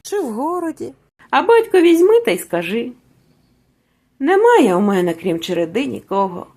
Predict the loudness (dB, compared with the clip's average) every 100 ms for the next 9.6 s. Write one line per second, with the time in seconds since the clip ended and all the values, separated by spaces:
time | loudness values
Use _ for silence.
0 | _ -10 -10 -2 0 2 0 0 0 0
1 | 2 0 2 2 0 -2 -10 _ _ _
2 | _ _ -6 -6 0 4 6 4 2 -2
3 | -4 -4 0 0 0 -4 -10 -16 -18 _
4 | _ _ _ _ _ _ _ -6 -2 2
5 | 2 0 -4 -4 -4 -2 0 2 2 2
6 | 2 2 -2 -8 -8 -8 -10 -14 _ _
7 | _ _ _ _ -2 0 2 2 2 -2
8 | -8 -8 -2 -2 -2 -4 -2 -2 0 0
9 | -2 -4 -6 -6 -12 -12